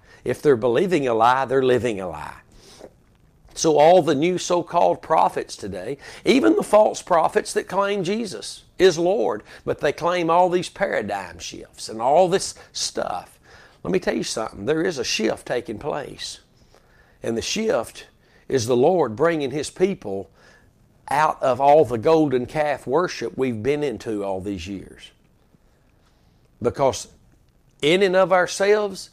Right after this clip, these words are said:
we will worship a golden calf in a heartbeat. And I don't mean the building of a golden calf. I mean, we will worship any, we'll, we will try to worship our Lord through an idol that we've made, just like the children did as they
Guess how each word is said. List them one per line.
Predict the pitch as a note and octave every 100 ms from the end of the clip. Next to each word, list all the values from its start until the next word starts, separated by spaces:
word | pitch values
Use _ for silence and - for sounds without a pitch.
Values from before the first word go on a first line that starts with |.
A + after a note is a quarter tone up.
| _
we | G#2 A#2+ F3
will | C#3+ C3
worship | C#3 E3+ - A#2+
a | A2+
golden | G#2+ C3+ C3+ B2
calf | A2 D3+ - - -
in | - A#2+
a |
heartbeat. | G2+ C#3 C#3+ - F2+ - _ _ - -
And | F#2
I | B2
don't | C#3+ -
mean | C3+ C#3+
the | C3+
building | B2 C#3 D3 C#3
of | C3+
a | B2
golden | B2+ C#3+ C#3 B2
calf. | A#2 D#3+ D#3 A#2+
I | B2
mean, | B2+ A2+ - -
we | C#3
will | D#3+ C#3+
worship | C3 C3 E3+ E3 - A#2+ - - - _ -
any, | D#3+ G3
we'll, | - E3+ G3
we | G#3 F#3
will | A3 F#3
try | - G3+ G3
to |
worship | D#3+ C#3+ G3 G3 C#3+ C3+ -
our | E3 G#3
Lord | A3 G3+ F3 A#2 G#2+ A#2 _ _ _ _
through | - E3+ E3+
an | C#3 -
idol | E3+ F#3 D3+ G#2+ G#2
that | A#2
we've | C3 A#2+
made, | B2 D#3+ A#2
just | G2 D3 -
like | C#3+ -
the | -
children | - D3 D3 D3
did | C3 C#3+ D#3+ -
as | A#2+ A#2
they | B2